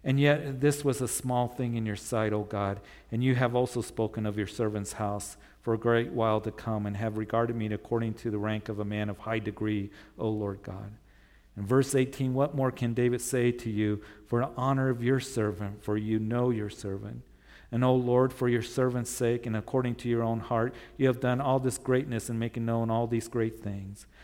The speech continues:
And, O Lord, there is none like you, nor there, is there any God beside you, according to all that we have heard with our ears.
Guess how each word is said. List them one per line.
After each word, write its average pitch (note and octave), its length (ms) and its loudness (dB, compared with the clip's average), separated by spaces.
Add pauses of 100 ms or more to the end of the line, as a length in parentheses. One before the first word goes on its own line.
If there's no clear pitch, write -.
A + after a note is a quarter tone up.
(140)
And, C3 120 0
O C3 100 6
Lord, C3 320 4
there B2+ 140 4
is B2 180 -2
none C#3+ 300 0
like B2+ 420 -2
you, G#2 520 -4 (500)
nor B2 240 4
there, A#2+ 280 4
is A2+ 280 -2
there A#2+ 180 2
any A#2+ 260 -2
God A2+ 280 -2
beside A2+ 480 -2
you, G#2+ 100 0
according A2 380 -2
to A2+ 80 -6
all A#2+ 240 0
that B2 160 0
we A2+ 140 0
have A2+ 120 -2
heard A2+ 260 -2
with A2 200 -4
our A2 160 -2
ears. G#2 540 -6